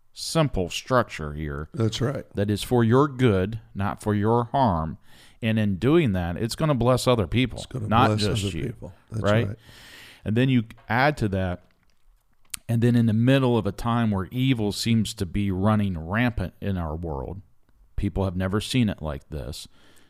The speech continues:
Speaker 1: he called you, you watching us, to stand that line between the two.
Speaker 2: Right.
Speaker 1: And really, if you envision our job is to grab the people on the evil side and try to pull them over onto the
Speaker 2: That's
Speaker 1: good
Speaker 2: right.
Speaker 1: side,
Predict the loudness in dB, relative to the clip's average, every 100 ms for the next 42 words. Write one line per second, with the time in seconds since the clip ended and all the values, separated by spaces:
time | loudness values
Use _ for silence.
0 | _ _ _ -14 -4 -2 2 2 2 0
1 | -4 _ _ _ -8 2 4 4 0 -10
2 | -20 -20 -14 -4 0 2 2 2 0 -6
3 | -8 0 2 2 -2 -10 -14 -20 -20 -20
4 | -20 -20 _ -10 -6 -4 -2 0 2 2
5 | 0 -2 -2 0 0 -4 -10 -14 -20 -20
6 | -20 -20 -20 -8 0 4 6 8 6 0
7 | -10 -12 -20 -20 -8 -4 -4 -4 -8 0
8 | 4 4 6 4 2 2 2 2 0 0
9 | 0 0 2 2 2 -2 -6 -6 0 0
10 | 0 0 0 0 -2 -2 0 2 2 0
11 | -2 -2 -2 -4 0 0 0 0 2 2
12 | 2 2 0 -2 -4 -4 2 6 6 6
13 | 4 2 -2 -6